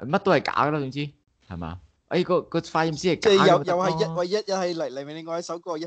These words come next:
Speaker 2: 百個可能》，係嘛？
Speaker 1: <laughs> 哦，都係啦。<laughs> 乜有可能噉都得啊？即係，嗱，如果D N A都，都出咗啦，佢哋都係唔信㗎啦，算啦。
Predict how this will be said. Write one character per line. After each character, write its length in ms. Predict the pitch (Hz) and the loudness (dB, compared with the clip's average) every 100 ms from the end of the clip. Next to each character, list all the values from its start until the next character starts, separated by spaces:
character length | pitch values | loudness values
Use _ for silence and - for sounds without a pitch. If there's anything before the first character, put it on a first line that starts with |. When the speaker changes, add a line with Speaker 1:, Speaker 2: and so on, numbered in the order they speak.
| - | -8
Speaker 2:
百 120 | 139 | -10
個 140 | 151 139 | -10 -10
可 60 | 135 | -8
能》， 100 | 135 | -10
係 20 | 110 | -12
嘛？ 240 | 101 104 _ _ - 339 - - | -20 -20 _ _ -16 -12 -12 -10
Speaker 1:
<laughs> 680 | - - 359 _ _ _ 110 | -12 -10 -12 _ _ _ -6
哦， 240 | 101 98 - - - _ - | -4 -4 -8 -14 -20 _ -6
都 80 | 156 | -4
係 220 | 151 165 | 0 0
啦。 140 | 151 - - - - | 0 -6 -16 -20 -18
<laughs> 1120 | 120 - - - - - 160 220 240 233 180 | -18 -18 -20 -20 -20 -18 -14 -10 -10 -10 -2
乜 100 | 208 | 2
有 80 | 185 | 2
可 200 | 160 156 | 2 -2
能 120 | 131 - - - 120 | -6 -12 -20 -4 -2
噉 140 | 147 | 0
都 80 | 196 | 0
得 100 | 180 | 0
啊？ 160 | 95 85 | 0 0
即 140 | 175 | -2
係， 100 | 151 - | -2 -2
嗱， 180 | 90 76 98 | -4 -4 -4
如 160 | 123 | -2
果 100 | 151 - | -2 -2
D 160 | 156 151 | 0 2
N 60 | |
A 100 | 147 | 0
都， 180 | 147 143 - - | -2 -4 -8 -4
都 200 | 139 139 | -2 -2
出 220 | 131 - 143 | -6 -10 -4
咗 200 | 104 104 | 0 2
啦， 260 | 110 110 | 2 0
佢 80 | 110 | -2
哋 120 | 95 | -2
都 80 | 95 | 0
係 100 | 117 | 0
唔 120 | 80 | -2
信 160 | 73 87 | -4 -4
㗎 160 | 85 82 | -2 -2
啦， 120 | 82 | -2
算 200 | - 90 | -2 -2
啦。 160 | 98 | -4